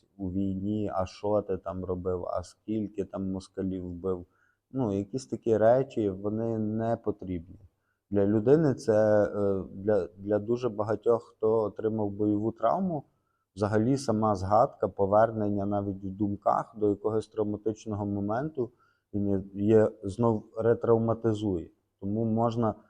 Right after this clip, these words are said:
зада-, задавши ніби досить просте запитання, е, людину ще раз ретравмувати. Е, якщо він чи вона захочуть, якщо вони будуть мати до вас довіру,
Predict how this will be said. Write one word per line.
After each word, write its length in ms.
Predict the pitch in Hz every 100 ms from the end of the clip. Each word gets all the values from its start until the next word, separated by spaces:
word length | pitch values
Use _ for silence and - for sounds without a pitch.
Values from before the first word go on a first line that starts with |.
| _ _ _ -
зада-, 640 | 98 104 101 113 110 101
задавши 720 | 101 107 104 110 110 - 107
ніби 680 | 101 107 101 104 101 98 92 101
досить 480 | 101 107 - 101
просте 360 | - 104 - 107
запитання, 720 | 107 95 98 135 175 165 135 - _ _ _ _
е, 280 | - 98 90
людину 440 | 101 104 120 120 104
ще 240 | - 104
раз 220 | 98 98
ретравмувати. 800 | 98 92 95 92 92 82 76 - _ _ _ _ _ _ _
Е, 340 | 98 92 92
якщо 440 | 92 98 95 135 139
він 420 | 139 139 131 - _ 92 -
чи 120 | 117
вона 340 | 107 113 117
захочуть, 760 | 110 110 - 147 160 156 - _ _ _ _ _ -
якщо 500 | 101 98 - 117 117
вони 300 | 110 113 113
будуть 460 | 107 110 110 104
мати 340 | 107 107 104 107
до 140 | 101
вас 240 | 104 104 104
довіру, 580 | 104 101 131 165 165